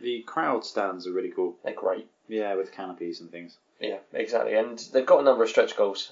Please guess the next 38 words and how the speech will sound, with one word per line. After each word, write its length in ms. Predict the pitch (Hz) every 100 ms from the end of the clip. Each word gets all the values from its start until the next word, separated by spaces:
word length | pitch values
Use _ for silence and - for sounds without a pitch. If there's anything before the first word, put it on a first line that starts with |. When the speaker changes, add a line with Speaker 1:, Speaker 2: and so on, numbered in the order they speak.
| -
Speaker 2:
um, 280 | 104 101
if 100 | 104
they 100 | -
get 140 | 104 101
to 320 | 101 95 -
unlocking 360 | 101 101 98 95
stage, 260 | 104 95
which 140 | 107 98
I 60 |
don't 220 | - 98 92
doubt 200 | 90 92
they 80 | 87
will. 180 | 90
They're 120 | 90 90
most 400 | 95 92 - -
of 60 |
the 60 | 85
way 120 | 85
there 200 | - 85
with 140 | 87
another 220 | 90 87 87
month 280 | 87 90
or 100 | 90 -
so 140 | 90
to 80 | 87
go. 220 | 95 90 87 - - - - -
They 100 | 156
don't 200 | 147 151
include 280 | 147 156 147
pass 320 | 156 139 -
and 80 | 131
throw 220 | - 131
templates. 480 | 110 92 - 90 -
They're 100 | 98
using 380 | 120 131 101 95
that 240 | 90 -
as 200 | 95 92 -
a 580 | 98 92 92 90 92 -